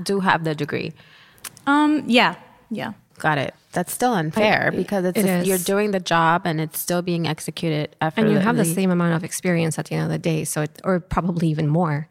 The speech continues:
Speaker 2: Mm-hmm.
Speaker 3: and you're still not being taken as serious as you should be because of that.
Speaker 2: Yeah. I mean, I think there's, there's a lot of strides being made now towards, you know, the women's workforce, and I think it's gonna get better. But I think for a long time,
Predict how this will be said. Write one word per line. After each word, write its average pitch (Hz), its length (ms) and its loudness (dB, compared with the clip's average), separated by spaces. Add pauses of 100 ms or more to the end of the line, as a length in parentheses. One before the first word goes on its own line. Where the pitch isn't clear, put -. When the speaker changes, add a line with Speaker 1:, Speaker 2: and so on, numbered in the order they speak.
Speaker 2:
Mm-hmm. 214 300 2 (100)
Speaker 3:
and 175 100 0
you're 160 60 -2
still 160 240 -2
not 151 180 0
being 151 160 -4
taken 151 320 -6
as 147 100 -8
serious 143 360 -12
as - 200 -12
you 185 60 -8
should 156 240 -4
be 151 100 -8
because 151 300 -10
of - 100 -14
that. - 200 -8 (100)
Speaker 2:
Yeah. 208 280 -4 (100)
I 262 60 6
mean, 294 160 6
I 294 60 2
think 294 180 -6
there's, 277 220 -4 (120)
there's 220 180 0
a 214 60 0
lot 208 180 2
of 214 80 -4
strides 202 360 -4
being 214 240 0
made 208 200 0
now 196 460 0
towards, 196 640 -8
you 214 80 -6
know, 190 180 -2
the 185 140 -6
women's 190 420 -4
workforce, 202 680 -4
and 196 160 -6 (360)
I 214 60 2
think 208 200 -2
it's 202 120 -8
gonna 202 220 -2
get 185 140 -4
better. 190 420 -2
But 214 180 -2
I 202 60 2
think 226 180 -2
for 214 160 -2
a 190 100 -2
long 202 360 0
time, 196 420 -10